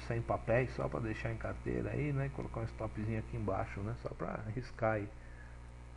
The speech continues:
Magazine Luiza. Não vou fazer, não.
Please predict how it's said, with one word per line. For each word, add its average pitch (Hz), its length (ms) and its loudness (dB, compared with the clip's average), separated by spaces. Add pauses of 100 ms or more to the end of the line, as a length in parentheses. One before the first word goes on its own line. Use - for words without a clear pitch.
(1080)
Magazine 165 500 12
Luiza. 156 580 10 (2000)
Não 123 80 0
vou 113 140 4
fazer, 101 360 4
não. 92 140 2